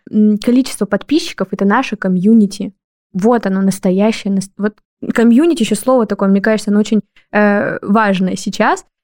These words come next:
И вообще, в принципе, после пандемии до всех наконец-то дошло, <laughs> что комьюнити очень важно. И именно поэтому с ними нужно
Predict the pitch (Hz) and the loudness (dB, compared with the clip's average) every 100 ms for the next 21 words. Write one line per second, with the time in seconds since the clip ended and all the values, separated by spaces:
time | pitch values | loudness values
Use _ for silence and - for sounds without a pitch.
0 | - 214 220 - 220 233 233 - 196 - | -2 0 2 0 0 2 0 0 -6 -2
1 | 220 226 220 208 208 196 196 214 330 269 | -2 0 -2 2 4 4 4 4 2 0
2 | - - - 190 214 214 - 247 233 202 | -4 -16 -6 0 0 0 -2 -2 0 0
3 | 202 220 220 196 185 - 202 233 320 - | 2 2 2 0 0 -2 2 2 2 -2
4 | 254 - - - 214 208 208 - - 220 | -4 -6 -14 -6 0 0 -2 -12 -4 2
5 | 220 220 302 285 254 208 214 226 196 190 | 4 6 4 2 2 0 2 2 2 2
6 | 190 180 175 - - - - _ 214 214 | 0 -2 -6 -8 -12 -20 -20 _ 2 4
7 | 214 214 214 - 247 247 214 196 262 277 | 4 4 2 2 4 2 2 0 2 2
8 | 220 214 214 208 240 254 208 | 2 4 4 4 4 4 2